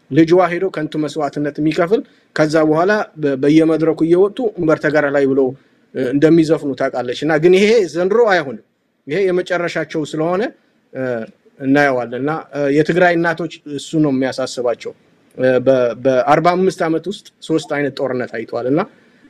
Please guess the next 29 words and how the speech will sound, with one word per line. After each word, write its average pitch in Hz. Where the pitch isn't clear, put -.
የህወሓት 160
አመራሮች 151
ልጆች 139
ግን 160
እንደምታያቸው 135
ናቸው። 107
ግማሾቹ 165
እኮ 165
እናውቃለን 139
እኮ 120
እዚያ 151
ዋሽንግተን 156
ዲ 165
ሲ 208
መጥተው 170
አግብተው 165
ምን 170
ብለው 185
እኮ 190
መቀሌ 160
አሁን 175
ሲሄዱ 185
የራሳቸው 170
ሆቴል 165
እና 170
ሬስቶራንት 165
የከፈቱ 175
አሉ። 113
ከእሷ 151